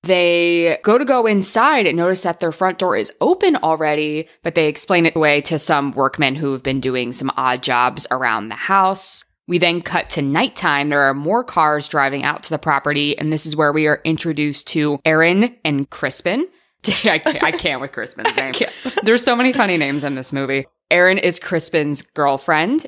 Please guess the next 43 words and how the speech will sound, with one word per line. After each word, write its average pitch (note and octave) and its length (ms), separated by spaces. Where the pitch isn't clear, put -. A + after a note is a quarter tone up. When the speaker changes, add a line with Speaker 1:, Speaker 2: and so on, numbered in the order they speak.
Speaker 1:
and D#3 340
will D#3 100
be D3+ 120
meeting D#3+ 440
his E3+ 260
family C#3+ 540
for G#3+ 160
the A#3 100
first B3+ 340
time. C4+ 300
Aaron E3+ 280
notes D#3 320
that D3+ 300
his D#3 120
parents C#3 340
must C#3 220
be A#2+ 100
loaded G3+ 640
to E3+ 120
have D3+ 180
a C#3 60
house D#3 640
this C#3+ 240
far B2 260
out D3 320
into C3+ 220
the - 120
country. F#3+ 1000
She G3+ 140
says D#3+ 220
that D3 180
she's D3+ 220
excited C3+ 320
to D#3 100
meet G3 320
them, G#3 320
even D#3 240
though D3 120
he D#3 180
seems D3 280
a D3 60
little C#3+ 200
reluctant. A3+ 760